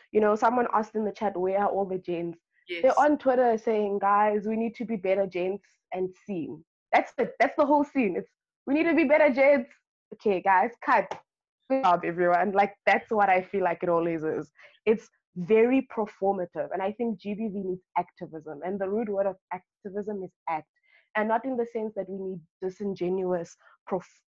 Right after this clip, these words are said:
Speaker 1: performances, but we need people to act, to do deeds, to do the work. And I just don't see it. And to quote one of my friends, she wrote a poem last year, and, like,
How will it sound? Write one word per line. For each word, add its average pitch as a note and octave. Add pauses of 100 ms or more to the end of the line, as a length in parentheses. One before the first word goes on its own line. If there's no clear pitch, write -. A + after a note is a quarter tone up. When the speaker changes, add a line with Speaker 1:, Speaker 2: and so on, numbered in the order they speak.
(140)
Speaker 1:
performances, G3
but F3
we F#3+
need F#3+ (260)
people G3+ (100)
to G#3+ (360)
act, F3+ (120)
to G#3
do G3+ (160)
deeds, F3 (180)
to G#3
do G3
the F#3
work. E3 (480)
And F3+ (160)
I F#3
just F#3
don't E3
see E3+
it. E3 (480)
And A3+
to B3+
quote B3+
one A3
of A3+
my G3
friends, F#3
she G#3
wrote F#3+
a A3+
poem F#3+
last E3+
year, D#3+
and, E3
like, E3+